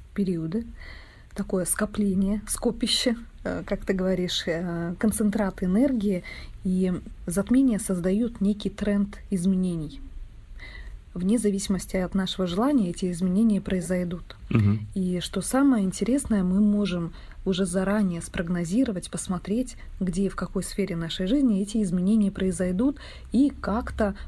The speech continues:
Speaker 1: подготовиться к этому.
Speaker 2: Как говорила моя бабушка, соломки подстелить.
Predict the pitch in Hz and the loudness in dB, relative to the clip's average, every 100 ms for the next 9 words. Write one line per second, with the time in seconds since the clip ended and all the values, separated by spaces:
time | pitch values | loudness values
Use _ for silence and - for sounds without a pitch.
0 | - 233 233 180 160 165 - - 156 - | 2 4 2 0 -2 -2 -4 -4 -4 -4
1 | 143 135 - 110 101 - 131 127 135 123 | -4 -4 -6 -6 -2 2 6 6 6 6
2 | 120 117 135 117 - - 190 147 92 - | 6 6 4 2 0 2 4 6 2 -2
3 | - - - 80 69 | -6 -6 -2 -2 -2